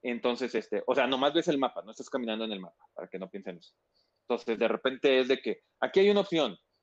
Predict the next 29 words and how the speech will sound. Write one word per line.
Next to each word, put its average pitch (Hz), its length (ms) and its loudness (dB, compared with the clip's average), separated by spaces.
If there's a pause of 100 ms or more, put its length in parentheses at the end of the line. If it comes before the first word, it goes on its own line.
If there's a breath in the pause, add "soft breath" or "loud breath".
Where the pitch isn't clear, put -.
(100)
donde 127 220 4
te 127 100 2
piden 190 320 0
ingredientes 139 640 2
y 117 60 -6
puedes 147 220 2
crear 147 200 4
un 151 120 -4
platillo, 113 480 -2 (140)
y 113 100 0
el 123 100 0
platillo 143 360 -2
lo 131 120 0
puedes 139 180 0
poner 120 240 -2
antes 143 280 -2
de 151 60 -4
empezar 123 360 -6
la 117 680 -4
batalla 123 560 -2
y 123 100 -12
te 104 120 -4
da 101 120 0
bonuses. 127 640 -4 (1200)
Este, 113 760 0
de 117 100 2
repente, 117 1160 0 (680)
que, 113 460 4
oye, 127 580 2